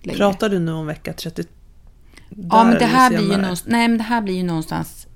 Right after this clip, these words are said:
Speaker 1: i vecka trettio.
Speaker 2: Ja.
Speaker 1: Börjar ju tröttheten
Speaker 2: Ja.
Speaker 1: komma
Speaker 2: Men det
Speaker 1: tillbaka.
Speaker 2: kanske är så att när kroppen, eller när graviditeten ändå är inne i liksom slutskedet på graviditeten, så kanske det är kroppen som också säger shit, att nu behöver du,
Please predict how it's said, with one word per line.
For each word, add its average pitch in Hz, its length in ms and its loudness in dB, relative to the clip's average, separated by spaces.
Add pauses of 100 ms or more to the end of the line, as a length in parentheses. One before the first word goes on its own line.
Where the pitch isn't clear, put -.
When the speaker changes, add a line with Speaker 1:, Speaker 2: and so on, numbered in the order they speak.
(160)
Speaker 1:
i 175 180 -6
vecka - 300 -6
trettio. - 580 -12 (280)
Speaker 2:
Ja. 185 160 -8
Speaker 1:
Börjar 175 420 2
ju 180 60 0
tröttheten 180 600 -8
Speaker 2:
Ja. - 60 -14
Speaker 1:
komma 175 120 -6
Speaker 2:
Men 175 80 -6
det - 60 -
Speaker 1:
tillbaka. 214 200 2
Speaker 2:
kanske 285 220 2
är 339 280 4
så 170 280 0
att - 220 -4 (440)
när 220 320 -2
kroppen, 226 680 -2
eller 220 260 0
när 214 120 0
graviditeten 220 720 0
ändå 185 300 0
är - 40 -2
inne 185 360 -2
i 180 180 -2
liksom 175 280 -6
slutskedet 220 840 -4
på - 180 -6
graviditeten, - 800 -6 (460)
så 208 460 0 (340)
kanske 269 280 -4
det 277 60 0
är 254 80 -6
kroppen - 420 -4
som 247 140 -4
också 196 280 -6
säger 196 380 0
shit, - 440 -8
att 190 120 -4
nu 214 160 -4
behöver 220 460 -2
du, - 340 -4